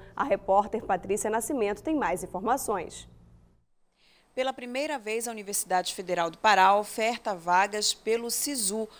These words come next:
Speaker 2: o Sistema Unificado de Seleção. Quem vai explicar pra nós como vai funcionar essa, esse sistema aqui na Universidade Federal do Pará é o Aloysio Barros, que é coordenador do siac aqui na universidade. Seu Aloysio, qual é a principal diferença,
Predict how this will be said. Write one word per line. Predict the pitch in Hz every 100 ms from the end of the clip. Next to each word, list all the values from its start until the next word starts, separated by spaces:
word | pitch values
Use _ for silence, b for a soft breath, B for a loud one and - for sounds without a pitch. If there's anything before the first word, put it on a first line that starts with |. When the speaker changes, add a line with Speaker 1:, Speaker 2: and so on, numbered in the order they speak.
| b
Speaker 2:
o | 202
Sistema | - 180 - 214 220 208
Unificado | 220 247 - 214 - 196 196 202
de | 175 202 262
Seleção. | - 254 254 - 208 165 - B B
Quem | 233 220
vai | 208
explicar | 208 214 - 220 233
pra | - 196
nós | 180 180 180 -
como | - 254 247
vai | 220 220
funcionar | 233 220 208 175 180 220 - B B B
essa, | 202 220 - 220 185 - -
esse | 208 214
sistema | 196 - - 254 294
aqui | 208 247 269
na | 214
Universidade | 185 175 - 180 -
Federal | 175 170
do | 165
Pará | 240 220 214 B B
é | 233
o | 233
Aloysio | 202 180 226
Barros, | 214 214 220 -
que | 233
é |
coordenador | 233 233 233 214 185 220 226
do | 220
siac | - - 262 214 208 202 - 170 B B
aqui | - 202 208
na |
universidade. | 202 196 196 - 190 165 156 - B
Seu | - 226
Aloysio, | 202 196 185 185 b b
qual | - 311
é | 311
a |
principal | 294 262 - 220 220
diferença, | 202 233 - 247 202 196 180 - 170